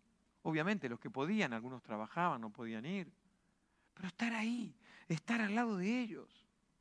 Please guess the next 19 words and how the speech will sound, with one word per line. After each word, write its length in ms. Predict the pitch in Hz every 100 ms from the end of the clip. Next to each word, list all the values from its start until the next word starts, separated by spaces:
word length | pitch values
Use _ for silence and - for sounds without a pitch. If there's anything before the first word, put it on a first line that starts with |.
| _ _
¿sí? 320 | - 165 202 - _ _ _ _ _ _ - -
No 140 | 202
ser 240 | 220 233 208
derco-, 360 | 190 160 190
descortés, 640 | 160 143 - 135 - 220 196
ni 120 | 151
violento, 580 | 135 135 202 226 190 147
ni 100 | 135
grosero, 580 | 123 120 202 233 208 175
no. 440 | 226 285 302 170 - - -
Todo 220 | 269 269
lo 120 | 202
contrario, 640 | 175 160 - 208 220 175 - - -
el 100 | 151
amor 380 | 147 156 190 214 - _ -
une, 500 | 202 208 151 120 107 - -
el 100 | -
amor 380 | 131 143 170 - -
atrae. 840 | - - 143 135 123 104 90 90